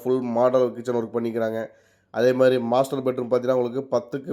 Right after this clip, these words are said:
பதினாறுங்கிற சைஸ்ல கொடுத்துருக்குறாங்க. அதுலேயுமே வந்து உங்களுக்கு அட்டாச்டு பாத்ரூம் வர மாதிரியே பிளான் பண்ணி கொடுத்துருக்குறாங்க. மேலே கிளாஸ் எல்லாம் வச்சு உங்களுக்கு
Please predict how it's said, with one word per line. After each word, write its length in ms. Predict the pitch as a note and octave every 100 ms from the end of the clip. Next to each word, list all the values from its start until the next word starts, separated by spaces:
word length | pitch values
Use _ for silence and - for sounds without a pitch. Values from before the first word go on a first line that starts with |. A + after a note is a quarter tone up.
| B2
பதினாறுங்கிற 500 | A#2+ B2+ B2+ B2+ B2 A#2
சைஸ்ல 300 | B2 B2+ A#2+
கொடுத்துருக்குறாங்க. 560 | A#2+ A#2 A#2+ A#2 A2+ B2 D3 - _ _ _ _ _ -
அதுலேயுமே 320 | A#2 C3+ D3+ D#3+
வந்து 140 | D#3 D#3+
உங்களுக்கு 260 | D3 B2+
அட்டாச்டு 360 | A#2+ C3+ C3+ B2+
பாத்ரூம் 320 | B2+ B2 A#2
வர 80 | A#2 A2+
மாதிரியே 200 | A#2 B2+ C3+
பிளான் 180 | A#2+ A#2+
பண்ணி 120 | A#2+
கொடுத்துருக்குறாங்க. 480 | A2+ A2 A2+ A#2 A#2 A#2
மேலே 160 | B2+ B2+
கிளாஸ் 260 | A2+ B2 B2+
எல்லாம் 180 | B2+ B2
வச்சு 180 | A#2 B2+
உங்களுக்கு 240 | A#2 A#2